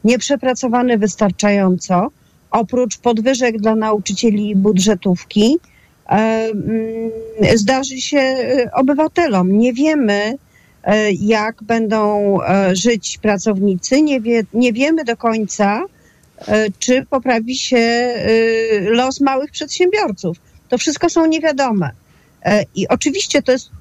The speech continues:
ogromna trudność dla, dla rządu,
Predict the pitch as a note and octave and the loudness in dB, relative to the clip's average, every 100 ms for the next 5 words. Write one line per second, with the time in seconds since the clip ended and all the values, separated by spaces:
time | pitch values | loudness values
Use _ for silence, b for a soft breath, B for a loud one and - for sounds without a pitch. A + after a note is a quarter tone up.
0 | - _ - B3+ C#4 D4+ D4 - F#4+ C#4 | -20 _ -4 0 2 2 0 -2 -2 2
1 | F#3+ F3 - F#3+ F3+ E3+ E3 G#2 F3 G3 | 2 0 -4 0 2 2 -2 -2 0 2
2 | F#3 E3 D#3 D#3 | 4 2 2 -2